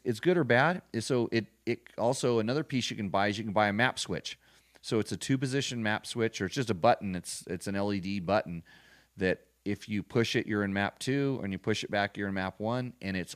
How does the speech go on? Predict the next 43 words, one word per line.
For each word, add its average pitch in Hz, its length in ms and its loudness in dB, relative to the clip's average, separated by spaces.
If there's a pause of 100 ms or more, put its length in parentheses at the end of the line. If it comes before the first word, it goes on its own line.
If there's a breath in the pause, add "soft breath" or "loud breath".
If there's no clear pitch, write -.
on 101 180 0
the 127 80 -2
fly. 113 640 0
It's - 180 -8
like 98 200 -4
it's - 120 -10
supposed 101 340 -4
to 107 40 -12
be. 110 120 -4
You 104 100 0
don't 98 100 -2
have 95 120 -6
to 95 80 -8
stop 101 480 0
or, 90 220 -6
you 95 120 -10
know, 85 260 -8 (180)
rub 98 300 -4
your 95 120 -6
belly 95 360 -2
and 90 320 -6 (640 loud breath)
pat 95 200 0
your 90 120 -4
head. 95 320 0
You 98 100 -2
don't 107 80 0
have 104 120 -4
to 110 80 -4
do 104 40 0
anything 107 260 -2
funny 107 340 -4
to, 95 140 -4
to, 87 300 -6
you 110 120 0
just 92 140 -4
push - 220 -2
the 110 80 -2
button 107 240 2
and 90 120 -6
it - 60 -14
switches 104 360 -6
the 98 80 -6
map. 98 360 -2